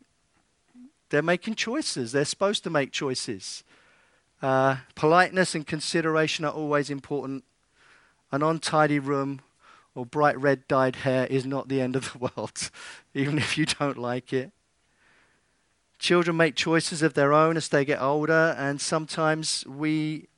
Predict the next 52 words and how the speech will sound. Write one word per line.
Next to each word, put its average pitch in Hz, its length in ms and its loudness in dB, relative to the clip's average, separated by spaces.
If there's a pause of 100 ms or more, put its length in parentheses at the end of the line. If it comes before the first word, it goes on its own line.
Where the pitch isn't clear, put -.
(140)
should 151 260 -4
not 156 260 -6
rescue 156 420 -4
them 120 200 -6
from 123 180 -10
those 117 220 -8
choices. - 680 -10 (680)
You 143 140 -2
know, 143 240 0
when 143 160 0
they're 143 120 0
not 139 160 -2
getting 139 160 0
the 135 100 0
homework 147 420 2
done 143 260 2
and 135 140 -2
we're 139 120 0
thinking, 139 380 -4
"Oh, 139 140 0
well, 131 320 -6
come 175 200 -6
on, 170 120 -6
sit - 180 -2
down 214 200 4
with 202 100 4
me, 180 140 6
we'll 175 120 6
do 202 120 6
it, 175 140 6
we'll 175 80 2
do 185 60 8
it." 135 140 4
Sometimes 165 500 0
the 156 100 -2
right 147 220 2
thing 143 200 -4
to - 100 -6
do 143 200 -2
is 120 300 -4 (440)
let 147 180 0
them 135 120 -6
face 139 280 0
the 135 80 -8
consequence 135 640 -8
of 110 60 -14
the 123 60 -6
choice - 500 -8
that 120 220 -8
they've 113 180 -4
made. 113 260 -6 (320)
Not 185 240 2